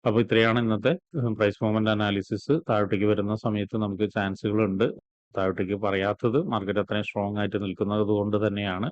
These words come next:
മാക്സിമം ഈ ലെവൽ വരെയൊക്കെ നമുക്ക് എക്സ്പെക്ട് ചെയ്യാമെന്ന് പറഞ്ഞത്. അപ്പോ ട്രേഡ് എടുക്കുന്ന എല്ലാ ആളുകളും നോക്കിയും കണ്ടും തന്നെ ട്രേഡ് എടുക്കുക. അതുപോലെ ബ്ലൈൻഡ് ആയിട്ട് ട്രേഡ് എടുക്കാതിരിക്കുക.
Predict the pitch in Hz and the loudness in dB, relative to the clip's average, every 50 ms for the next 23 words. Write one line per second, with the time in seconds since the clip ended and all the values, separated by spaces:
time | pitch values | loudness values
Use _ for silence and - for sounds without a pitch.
0 | - - 98 95 92 - - 101 98 101 98 95 98 98 101 98 98 95 95 98 | -6 -6 -8 -8 -8 -8 -8 -6 -4 -4 -2 -2 -2 0 0 0 2 2 0 0
1 | 98 98 90 - 107 95 95 92 87 101 92 - _ - 104 90 101 92 - 104 | 0 -2 -2 -4 -6 -6 -6 -6 -4 -6 -6 -6 _ -6 -6 -4 -4 -6 -4 -4
2 | 98 92 95 95 98 95 95 92 92 87 87 87 90 90 98 147 196 _ _ _ | -2 -2 -2 -2 -4 -4 -4 -4 -4 -6 -6 -8 -10 -8 -6 -8 -8 _ _ _
3 | _ _ _ _ _ _ _ - 117 101 101 95 95 95 - - - 117 107 104 | _ _ _ _ _ _ _ -4 -2 0 0 2 0 0 -2 -2 0 2 2 2
4 | 104 107 104 113 110 113 117 110 107 110 113 113 104 101 98 104 110 120 123 107 | 2 0 0 0 2 2 2 4 4 4 4 4 4 2 2 0 0 0 0 -2
5 | 95 - 110 98 104 104 95 104 98 101 101 98 101 - 107 101 95 92 101 98 | -2 0 -2 0 0 0 0 0 0 0 0 -2 -2 -2 0 0 0 2 0 0
6 | 95 85 - 110 156 - _ _ _ _ - 110 110 98 101 101 117 110 101 95 | 0 0 2 0 0 0 _ _ _ _ -2 0 0 2 2 2 2 2 2 0
7 | 95 95 101 104 101 98 98 120 127 - - 101 95 95 101 95 92 82 95 95 | 0 0 0 0 0 -2 -2 -4 -6 -2 -2 -2 0 0 -2 -2 -2 -2 -2 0
8 | 92 98 87 90 82 98 107 143 220 | 0 0 -2 -2 0 0 0 0 0